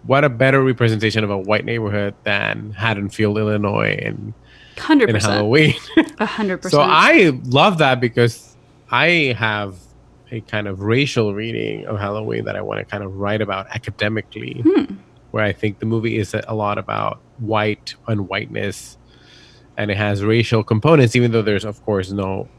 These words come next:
Speaker 1: no black person in the movie, but
Speaker 2: Mm-hmm.
Speaker 1: it is a commentary on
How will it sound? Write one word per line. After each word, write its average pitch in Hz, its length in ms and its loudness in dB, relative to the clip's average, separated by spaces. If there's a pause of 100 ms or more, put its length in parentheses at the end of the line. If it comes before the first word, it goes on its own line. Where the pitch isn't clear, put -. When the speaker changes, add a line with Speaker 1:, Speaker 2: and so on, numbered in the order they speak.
(140)
Speaker 1:
no 113 140 -2
black 92 320 -4
person 117 320 0
in 95 120 -4
the 98 60 -6
movie, 107 440 -2
but 202 240 -4
Speaker 2:
Mm-hmm. 190 240 -6 (160)
Speaker 1:
it 127 100 0
is 120 220 0
a 113 60 2
commentary 101 680 -2
on 101 500 -8